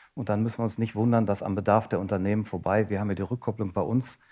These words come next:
zum deutschen dualen System, wo tatsächlich die Rückkopplung in die Unternehmen ist. Und siehe da, äh,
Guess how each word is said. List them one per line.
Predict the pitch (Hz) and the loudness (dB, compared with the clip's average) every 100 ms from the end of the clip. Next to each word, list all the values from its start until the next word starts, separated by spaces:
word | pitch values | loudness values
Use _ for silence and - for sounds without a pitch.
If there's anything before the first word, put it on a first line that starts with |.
| - _ | -20 _
zum | - 107 | -6 0
deutschen | 104 113 - | 4 2 0
dualen | 107 98 95 104 101 - | -2 2 4 2 -2 -8
System, | 104 98 - 117 113 113 | -6 -6 0 2 4 2
wo | 104 | 0
tatsächlich | 101 104 - 117 101 | -2 -4 -4 -8 -8
die | |
Rückkopplung | 101 120 - 104 107 | -6 -4 -4 -2 -2
in | 127 139 | 2 2
die | 113 | 0
Unternehmen | 98 98 95 101 113 | -2 -2 0 0 0
ist. | - - _ _ - - _ _ | -4 -12 _ _ -20 -20 _ _
Und | - 117 | -2 0
siehe | 110 120 107 | 4 6 6
da, | 101 110 143 113 120 113 | 8 8 8 4 2 0
äh, | - - | -2 -14